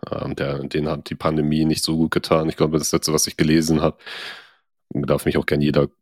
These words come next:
jede, jeder, der das da draußen hört, korrigieren,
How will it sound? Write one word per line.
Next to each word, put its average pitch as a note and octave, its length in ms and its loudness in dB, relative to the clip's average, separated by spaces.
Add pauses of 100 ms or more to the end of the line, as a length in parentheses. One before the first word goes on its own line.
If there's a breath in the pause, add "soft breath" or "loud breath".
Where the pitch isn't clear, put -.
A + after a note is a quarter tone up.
jede, D2+ 500 2
jeder, D2+ 680 2
der - 200 4
das C#2 160 -4
da D2+ 100 0
draußen C#2+ 280 2
hört, D2 140 -2
korrigieren, D#2 580 4